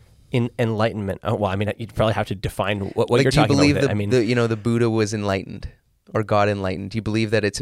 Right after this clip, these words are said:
Speaker 2: possible? Do
Speaker 1: Yeah.
Speaker 2: you believe that?
Speaker 1: So, okay, so th-, that's an interesting question to ask about the Buddha, because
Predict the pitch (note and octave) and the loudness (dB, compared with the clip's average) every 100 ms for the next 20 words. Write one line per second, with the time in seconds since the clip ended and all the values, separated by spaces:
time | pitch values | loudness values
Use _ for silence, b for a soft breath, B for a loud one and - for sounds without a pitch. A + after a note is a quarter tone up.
0 | - - A2 A2 - G2 - - - A2+ | -10 -4 0 0 -2 -6 -8 -8 0 2
1 | A2+ G#2+ A2 G#2+ G2+ G2 G2 - - D3 | 2 2 0 -2 0 2 0 -2 2 2
2 | C#3+ A#2+ B2+ - C3+ D3+ C3 A2+ A#2 A2+ | 4 2 2 2 0 0 0 0 -2 0
3 | A2+ A2+ G#2 G2 G#2+ - _ A2 G#2+ F#2+ | -2 -2 -4 -2 -2 -4 _ -6 -2 -2
4 | - A2+ G2+ C3 A#2+ G2 G#2 G#2 G2+ - | -4 -8 0 2 2 2 -2 -4 -4 -6